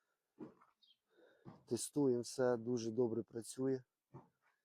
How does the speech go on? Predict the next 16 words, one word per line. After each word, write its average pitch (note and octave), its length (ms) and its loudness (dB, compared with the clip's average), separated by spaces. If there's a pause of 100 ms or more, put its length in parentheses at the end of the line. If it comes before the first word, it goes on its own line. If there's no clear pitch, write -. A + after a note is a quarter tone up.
(400)
Передня A#2+ 460 2
резина A#2 380 -4
теж, A#2+ 320 -10
бачите, A2+ 460 -10
пупочки - 480 -12
торчить, - 500 -8
є A#2 180 0
ключі B2 500 -4
від B2 220 -6
нього. A#2+ 340 -2 (520)
Рама A#2 400 4
М-ка B2 380 0
в A2 80 -4
районі A#2 460 0
сто A#2+ 260 -10
шістдесят, A2 600 -2